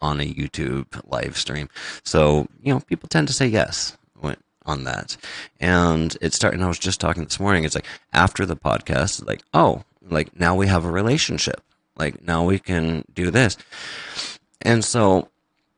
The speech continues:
when you ask me about s-, using the podcast as a tool to sell,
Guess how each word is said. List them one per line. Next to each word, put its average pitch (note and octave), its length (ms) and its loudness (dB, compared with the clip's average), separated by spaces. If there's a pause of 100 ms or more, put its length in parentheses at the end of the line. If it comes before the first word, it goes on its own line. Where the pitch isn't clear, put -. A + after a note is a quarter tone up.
(220)
when A2+ 200 0
you B2+ 100 2
ask E3+ 300 2
me G2+ 360 0
about D#2 640 0
s-, - 380 -4
using G2+ 680 0
the E2 120 0
podcast E2 720 -2
as D#2+ 180 -4
a D2+ 80 -4
tool F2+ 340 -2
to - 240 -8
sell, - 540 -2